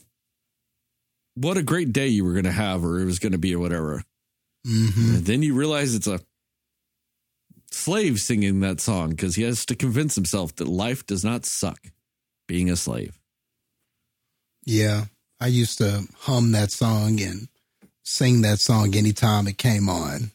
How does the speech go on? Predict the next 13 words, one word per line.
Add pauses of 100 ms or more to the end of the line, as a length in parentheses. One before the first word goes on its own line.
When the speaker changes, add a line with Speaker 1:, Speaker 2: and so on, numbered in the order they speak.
(140)
Speaker 2:
And
then
when
I
found
out
the
real
truth
about
it, (180)
it
just,